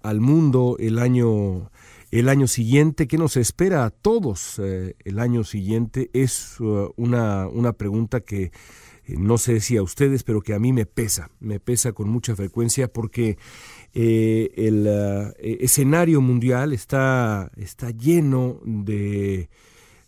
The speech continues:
de señales de alarma, eh, de, de sitios que, eh, nos, eh, deben preocupar, que nos preocupan porque, eh,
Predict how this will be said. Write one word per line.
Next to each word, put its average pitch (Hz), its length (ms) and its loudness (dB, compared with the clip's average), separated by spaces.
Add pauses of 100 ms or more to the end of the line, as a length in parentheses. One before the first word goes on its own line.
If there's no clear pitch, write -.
(300)
de - 320 -6
señales 117 400 2
de 113 80 0
alarma, 104 480 -2 (140)
eh, 92 520 -10
de, 98 200 -8 (120)
de 107 120 -8
sitios 131 640 -2
que, 110 640 -2
eh, 98 400 -6
nos, 98 400 -8
eh, 95 120 -6
deben 127 360 0
preocupar, 110 560 -4
que 123 100 -4
nos 110 160 -4
preocupan 131 600 -4
porque, 113 460 -4 (580)
eh, 98 560 -4